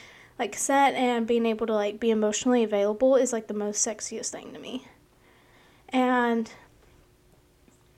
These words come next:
he just kinda gave me that mentality. And then he sat there and he asked me, or he didn't ask me, he told me, he's like, "You need to, instead of asking him if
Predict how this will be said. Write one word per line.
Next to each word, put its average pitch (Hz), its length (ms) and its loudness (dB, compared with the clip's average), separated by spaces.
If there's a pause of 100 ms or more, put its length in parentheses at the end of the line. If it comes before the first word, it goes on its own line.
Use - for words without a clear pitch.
(300)
he 285 180 -8
just 302 220 -8
kinda 320 220 -4
gave 240 320 2
me 247 140 2
that 247 180 -4
mentality. 233 520 0 (400)
And 269 120 4
then 311 160 4
he 370 320 0
sat - 460 -2
there 285 200 4
and 240 120 0
he 247 180 0
asked 262 480 -4
me, 247 400 -12 (840)
or 269 60 -2
he 294 160 2
didn't 349 220 0
ask 233 320 -2
me, 247 80 0
he 254 100 2
told 269 220 2
me, 262 100 4
he's 254 200 0
like, 233 240 -2 (800)
"You 277 140 -2
need 330 200 -2
to, 240 560 -2 (140)
instead 294 280 0
of 349 220 2
asking 233 640 0
him 240 440 -8 (1700)
if - 340 -6